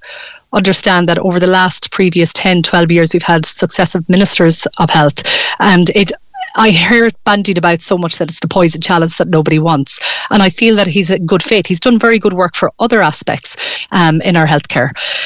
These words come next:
But this, it's not his fault. It's definitely successive governments that have created this problem, and that it's not, it's all resting with him at this moment in time. But I would actually ask him,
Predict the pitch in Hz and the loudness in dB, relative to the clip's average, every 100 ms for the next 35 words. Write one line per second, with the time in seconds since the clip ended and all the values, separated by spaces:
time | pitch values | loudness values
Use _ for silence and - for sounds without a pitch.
0 | - - - - 247 - - - 202 - | -8 -4 -4 0 0 0 -4 -4 -4 0
1 | 233 240 214 185 - 151 190 - - - | 2 2 2 0 0 0 0 0 -6 -6
2 | _ _ 180 - 196 185 175 - 165 - | _ _ -6 -2 -2 -2 -4 -4 -4 -2
3 | 170 - 156 - _ _ 185 202 214 226 | -2 -2 -4 -8 _ _ -2 2 2 2
4 | - 226 202 190 - - 196 185 - 175 | 0 0 0 -2 -8 0 2 2 0 -4
5 | - 180 170 175 - 170 160 156 - - | 0 0 2 2 0 2 2 0 -2 -4
6 | 190 - 185 180 - 190 - - 202 190 | -6 -2 0 0 -2 -4 -2 0 2 2
7 | 196 208 - 170 160 170 156 151 160 - | 2 0 0 0 0 2 0 0 -2 0
8 | 156 156 - - - - - - - - | 0 0 -2 -2 -4 -4 -4 -6 -6 -2
9 | 214 214 240 233 196 - - - 175 165 | 2 4 4 2 0 -4 -6 -4 0 0
10 | 160 - 165 | 0 -2 -8